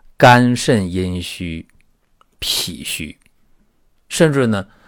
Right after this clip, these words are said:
是心脾两虚、肝肾阴虚的人，那这就更严重了啊！说睡不好觉，经常就累、就乏、心就慌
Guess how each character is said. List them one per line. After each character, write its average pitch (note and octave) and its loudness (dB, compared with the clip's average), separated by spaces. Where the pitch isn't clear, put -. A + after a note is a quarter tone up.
是 - -12
心 D3 2
脾 G2+ -2
两 F#2 -2
虚、 - -10
肝 A#2 6
肾 G#2+ 0
阴 G2 0
虚 G#2+ -12
的 - -12
人， - -20
那 A#2+ -4
这 C#3 0
就 A#2 -6
更 C#3+ -6
严 D#2 -12
重 E2 -12
了 D#2 -20
啊！ F#2+ -6
说 C3+ -6
睡 - -4
不 D#3 -2
好 G2 -2
觉， D#3+ -2
经 D#3+ 2
常 B2 4
就 A#2 2
累、 D#3 4
就 - -12
乏、 G2+ -2
心 C3 -2
就 A#2 -2
慌 G#2+ -2